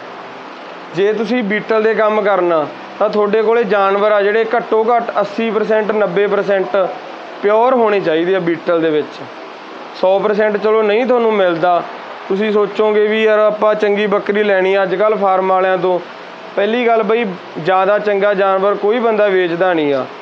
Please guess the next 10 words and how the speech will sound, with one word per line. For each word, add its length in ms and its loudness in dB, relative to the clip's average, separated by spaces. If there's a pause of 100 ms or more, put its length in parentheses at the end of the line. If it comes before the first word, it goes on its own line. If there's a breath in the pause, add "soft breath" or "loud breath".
(340)
ਜਾਨਵਰਾਂ 440 2
ਦੀ 80 0
ਬਹੁਤ 320 2
ਮੰਗ 380 2
ਆ 380 2
ਅੱਜ 120 0
ਕੱਲ੍ਹ, 220 0
ਚੰਗੀਆਂ 380 0
ਬੱਕਰੀਆਂ 580 0 (380)
ਬਹੁਤ 260 2